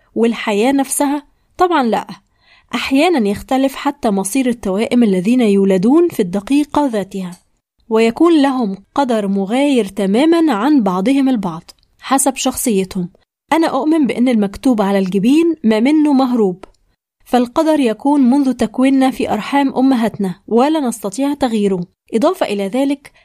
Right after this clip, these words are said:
لا أرى أن مفهوم التبصير بفنجان القهوة له معنى واضح، فهل حياتنا مكتوبة في قعر الفنجان بحبات البن؟ أما من حيث التارو، فكيف يكون مصيرنا متعلقًا بورقة نفتحها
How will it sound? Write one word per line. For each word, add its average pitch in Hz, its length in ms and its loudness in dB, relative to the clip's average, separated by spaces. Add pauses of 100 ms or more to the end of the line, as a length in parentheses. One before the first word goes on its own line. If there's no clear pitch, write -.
(100)
لا 220 240 0
أرى 294 80 0
أن 220 320 -2
مفهوم 254 340 -2
التبصير 233 540 -4
بفنجان 208 500 -2
القهوة 277 560 -2 (140)
له 277 260 -2
معنى 240 340 -2
واضح، 190 520 -4 (340)
فهل 254 280 0
حياتنا 269 420 0
مكتوبة 226 460 0
في 202 200 -4
قعر 233 260 0
الفنجان 226 600 0
بحبات 220 540 -2
البن؟ 294 400 0 (320)
أما 311 280 2
من 262 140 0
حيث 302 280 -2
التارو، 311 500 0 (520)
فكيف 311 440 -2
يكون 226 380 -2
مصيرنا 262 440 0
متعلقًا 214 560 -2
بورقة 226 560 0
نفتحها 247 640 -4